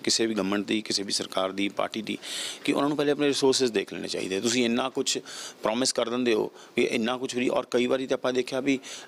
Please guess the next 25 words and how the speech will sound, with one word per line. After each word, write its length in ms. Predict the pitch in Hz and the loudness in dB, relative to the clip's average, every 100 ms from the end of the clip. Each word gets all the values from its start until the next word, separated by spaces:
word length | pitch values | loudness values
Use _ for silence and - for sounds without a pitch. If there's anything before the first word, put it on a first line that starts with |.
| - 113 | 0 2
ਅ, 40 | 113 | 2
EMPLOYEES 360 | 107 113 120 | 4 4 4
ਨੂੰ 100 | 131 | 0
ਤਨਖਾਹਾਂ 380 | 120 110 117 135 | -2 -2 -2 0
ਦੇਣ 160 | 131 131 | 0 0
ਨੂੰ 120 | 131 | 0
ਸਟਰਗਲ 320 | - 127 131 | 0 2 2
ਹੁੰਦੀ 200 | 123 120 | 2 2
ਰਹੀ 160 | 120 123 | 4 2
ਹੈ 40 | |
ਪਿਛਲੀਆਂ 320 | 117 - 120 | 2 0 0
ਗਵਰਨਮੈਂਟਸ 340 | 113 110 110 - | 0 -2 0 0
ਦੇ 60 | |
ਵਿੱਚ 200 | 110 107 | 0 0
ਵੀ, 120 | 113 104 | 0 0
ਹੁਣ 200 | 92 98 | 2 2
ਐਤਕੀ 280 | 98 - | 0 0
ਵੀ 60 | 110 | 0
ਆਪਾਂ 180 | 110 113 | 2 0
ਦੇਖਿਆ 240 | 101 104 | 0 0
ਕਈ 160 | 104 104 | 0 0
ਵਾਰੀ 200 | 104 104 | 0 0
ਕ੍ਰਾਈਸਿਸ 400 | 104 95 104 98 | 0 -2 -2 -4
ਹੁੰਦਾ 180 | 92 | -2
ਹੈ। 60 | 101 | -2